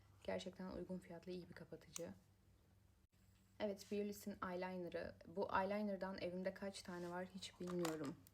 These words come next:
Bir tane şurada hemen gözümün önüne çarptı bile.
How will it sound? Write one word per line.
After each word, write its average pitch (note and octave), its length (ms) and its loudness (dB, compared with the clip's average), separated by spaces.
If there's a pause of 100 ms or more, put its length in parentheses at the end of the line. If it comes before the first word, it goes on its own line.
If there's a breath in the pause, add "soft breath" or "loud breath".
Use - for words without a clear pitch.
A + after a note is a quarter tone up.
(140)
Bir F3+ 60 -4
tane F3 260 -4
şurada F3 260 -6
hemen F3 280 -6
gözümün E3+ 280 -6
önüne E3+ 260 -6
çarptı E3+ 520 -12
bile. F3 260 -10